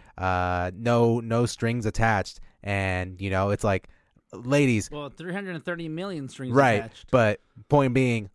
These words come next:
Speaker 1: ladies, uh, find yourself a man that commits to you like Bryce Harper does, 'cause holy shit, you're, you're stuck in Philly for, for thirteen years. And yeah, the three twenty-five million sounds fine. I mean, sounds very fine. Who am I kidding? But, uh,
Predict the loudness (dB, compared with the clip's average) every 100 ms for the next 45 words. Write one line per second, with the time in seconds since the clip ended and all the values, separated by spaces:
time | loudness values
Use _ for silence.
0 | -2 2 2 2 -2 -10 _ -8 -2 0
1 | -2 _ 0 0 0 0 2 2 0 0
2 | 0 0 0 -2 -2 -4 -6 -4 -2 -2
3 | -4 -6 -4 0 0 0 -2 -2 -6 -8
4 | -10 _ -8 -8 -4 0 0 -2 -4 -6
5 | -6 -4 0 2 2 2 0 4 4 4
6 | -2 -4 -4 -2 -4 -8 _ _ -4 -2
7 | -2 -6 _ -8 -4 -2 -4 -6 -6 -6
8 | -6 -8 -6 2 2 2 -2 _ _ -4
9 | -2 2 0 0 -2 2 2 2 0 0
10 | -2 -6 -4 -4 -4 -2 -2 0 -4 -8
11 | -20 _ -10 -8 -6 -6 -4 0 0 0
12 | -2 -4 -4 -6 -4 -4 -2 2 2 2
13 | -6 -20 _ _ -4 0 0 0 -2